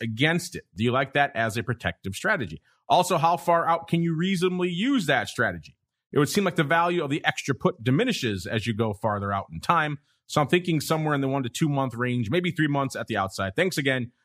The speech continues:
You guys are the best. Well, great question. You guys are the best, really, out there, listeners, who send in such great questions.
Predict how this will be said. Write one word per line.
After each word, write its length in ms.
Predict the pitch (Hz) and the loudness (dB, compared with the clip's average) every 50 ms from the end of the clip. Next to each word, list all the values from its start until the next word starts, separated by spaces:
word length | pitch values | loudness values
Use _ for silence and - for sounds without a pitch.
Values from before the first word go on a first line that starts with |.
| _ _ - | _ _ 2
You 120 | 135 165 175 | 4 4 6
guys 360 | 160 160 156 151 151 147 - | 6 4 4 4 2 0 -2
are 200 | 147 139 135 131 | -2 0 0 0
the 80 | 120 107 | 0 -2
best. 280 | 95 87 78 - - | -2 -4 -4 -2 -2
Well, 100 | 120 131 | -2 0
great 260 | 127 175 208 208 - | 2 2 2 0 2
question. 440 | - 175 160 - - - 151 143 135 123 | 2 2 2 2 2 -2 -2 -2 -2 -2
You 120 | 156 240 | 0 2
guys 280 | 208 175 107 104 90 101 | 2 2 2 0 -2 -4
are 20 | |
the 80 | 101 95 | -4 -4
best, 240 | 87 95 92 - - | -2 -2 -4 -4 -4
really, 220 | 98 92 90 90 | -6 -4 -4 -2
out 140 | 87 87 - | -4 -4 -6
there, 100 | 87 85 | -6 -8
listeners, 340 | 87 90 - - 95 98 95 | -8 -8 -8 -6 -6 -6 -6
who 80 | 90 | -6
send 220 | 90 - 101 92 92 | -4 -4 -4 -4 -4
in 40 | 87 | -4
such 200 | - 90 - - | -6 -8 -8 -6
great 180 | - 87 85 | -6 -8 -4
questions. 500 | - - 123 117 - - - 120 113 - | -2 0 -2 -2 -2 -2 -4 -4 -4 -4